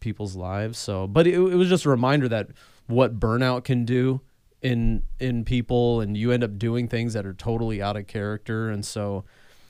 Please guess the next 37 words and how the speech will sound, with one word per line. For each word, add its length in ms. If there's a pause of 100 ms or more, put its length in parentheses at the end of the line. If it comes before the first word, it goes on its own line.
(200)
um, 540 (360)
just, 300 (360)
I, 160
I 160
read 460 (160)
for 220
the 380
huddle 560 (440)
in 160
Hebrews 560
ten 380
where 140
he 60
talks 260
about 160
stirring 460
one 160
another 400
up 240 (440)
to 100
love 340
and 120
good 140
works. 400
Like, 160
we 140
need 140
to 60
be 300 (320)
constantly 640
doing 360
that, 220 (120)
stirring 440
each 180
other 280
up, 200 (520)
um, 560